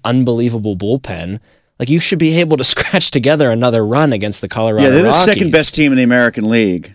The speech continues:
Speaker 1: I, I know,
Speaker 2: And the
Speaker 1: like
Speaker 2: Pirates, who built that twenty and eight record largely against teams that aren't any good, have now run into a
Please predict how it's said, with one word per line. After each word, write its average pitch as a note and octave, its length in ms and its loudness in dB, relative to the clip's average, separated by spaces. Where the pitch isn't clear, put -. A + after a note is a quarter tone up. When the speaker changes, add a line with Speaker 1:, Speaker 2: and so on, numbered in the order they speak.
Speaker 1:
I, D3+ 260 2
I - 20 4
know, D#3+ 300 4
Speaker 2:
And D3 100 4
the D#3 40 4
Speaker 1:
like - 100 4
Speaker 2:
Pirates, G3 340 2
who F3 120 -2
built E3+ 340 0
that C#3 220 0
twenty E3 340 -2
and C#3+ 60 2
eight C#3+ 120 2
record C3 440 -2
largely B2 500 0
against A#2 300 -2
teams B2+ 540 -2
that A#2+ 180 0
aren't B2 180 2
any A#2 140 0
good, A2+ 480 0
have B2+ 160 -6
now C3+ 200 2
run C3 200 2
into B2 360 0
a G#2+ 220 0